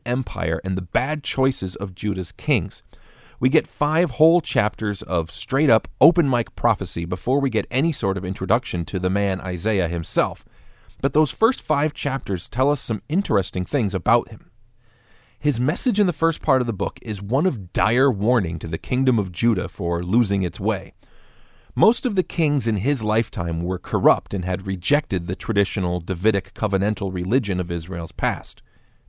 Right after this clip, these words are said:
Here in chapter one, Isaiah predicts drastic consequences for the once great city of Jerusalem, starting in verse twenty-one. "How the faithful city has become a whore,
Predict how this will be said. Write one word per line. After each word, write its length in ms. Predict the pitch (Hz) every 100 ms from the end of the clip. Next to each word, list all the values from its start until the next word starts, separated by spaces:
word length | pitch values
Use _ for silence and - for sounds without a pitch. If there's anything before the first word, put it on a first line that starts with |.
| - -
Here 220 | 180 220
in 100 | 247
chapter 400 | - 160 151 139
one, 320 | 95 87 82 85
Isaiah 460 | 104 95 113 147 185
predicts 540 | 190 151 101 90 -
drastic 600 | 98 95 113 147 - -
consequences 800 | - 127 120 104 - 80 - 87
for 160 | - 87
the 120 | 85
once 380 | 85 98 131 -
great 380 | - 95 90 -
city 420 | - 82 80 80
of 180 | 87 82
Jerusalem, 600 | 87 101 101 90 71 - _ _ _ _
starting 360 | - 85 85
in 80 | 85
verse 200 | 80 78
twenty-one. 540 | - 82 80 92 80 - _ _ - _ _ - _ _ - _ _
"How 300 | - 104 123
the 100 | 135
faithful 420 | - 143 147 160 147
city 320 | 160 151 139
has 160 | 139
become 320 | 117 135 139 131
a 120 | 110
whore, 420 | 110 117 98